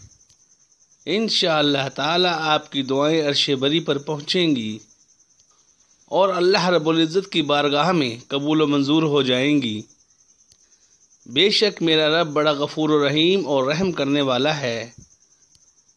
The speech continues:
और अपने बंदों की दुआएं कबूल करने वाला है, अता करने वाला और नवाजने वाला है। जो बंदा दुआ से पहले,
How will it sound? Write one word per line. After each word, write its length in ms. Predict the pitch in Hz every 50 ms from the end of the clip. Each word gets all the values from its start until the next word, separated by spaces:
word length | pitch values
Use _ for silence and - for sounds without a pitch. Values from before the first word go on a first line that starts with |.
| _ -
और 360 | - 143 185 208 220 226 214
अपने 320 | 190 175 139 151 156 160 143
बंदों 380 | 139 143 143 151 156 180 196 185
की 200 | - - 156 143
दुआएं 360 | 131 135 139 143 151 156 147
कबूल 320 | 143 147 143 147 170 175 160
करने 300 | - 143 131 135 143 139
वाला 340 | 131 127 127 131 143 156 165
है, 400 | 143 139 120 113 107 117 120 120 _ _ - - - - _ _ _ _ _ _ _ _ _ _ _ _ _ _ _ _ _ _ _ _ _ -
अता 320 | 131 127 - 170 180 202 208
करने 320 | 202 202 190 180 190 190 185
वाला 380 | 185 185 185 185 185 190 190
और 220 | 185 - 160 151 143
नवाजने 520 | 143 143 139 139 143 147 147 156 175 170
वाला 300 | 151 135 131 139 151 156
है। 340 | 131 131 123 113 113 113 110 - _ _ _ _ _ _ _ _ _ _ _ _ _ _ _ _ _ _ _ _ _ _ _ _ _ _ - -
जो 240 | 123 127 160 165
बंदा 560 | 143 139 156 185 208 190 190 208 202 208 208 202
दुआ 420 | 151 135 135 139 151 175 190 202
से 180 | - - 180 165
पहले, 640 | 165 190 208 208 208 190 160 147 139 131 139 151